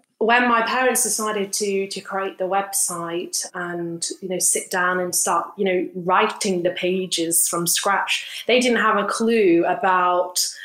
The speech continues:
where to place the, the, the basket button or where to place your S E O header one.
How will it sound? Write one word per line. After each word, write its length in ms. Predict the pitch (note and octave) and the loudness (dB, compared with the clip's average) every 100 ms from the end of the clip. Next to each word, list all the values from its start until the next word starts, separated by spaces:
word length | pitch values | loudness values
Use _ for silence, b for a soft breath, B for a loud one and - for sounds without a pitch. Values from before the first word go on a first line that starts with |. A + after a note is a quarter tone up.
| - | 0
where 200 | A3+ A3+ | 2 2
to 120 | A3+ | -2
place 480 | G#3 G#3+ G#3 F#3 - | -2 -2 0 0 0
the, 200 | F#3 F3 | -2 -2
the, 220 | G#3 G3 G3+ | -2 -2 0
the 100 | G3+ | 0
basket 600 | E3+ F3+ - - F3+ - | 2 4 2 2 2 2
button 480 | F3 - E3 D3 - B B | -2 0 0 -2 -6 B B
or 220 | G3+ F#3+ | 2 4
where 240 | G#3+ A3 A3 | 2 2 0
to 100 | A3 | -4
place 440 | G#3 G3+ F#3+ - | -2 -2 0 0
your 280 | G#3 F#3+ F#3+ | 2 2 2
S 200 | - - | 2 2
E 160 | G#3 G3+ | 2 2
O 180 | G3 F#3 | 2 2
header 300 | G3+ G3+ F#3 | 0 0 0
one. 500 | G#3+ G3 F3 E3+ | 2 2 2 0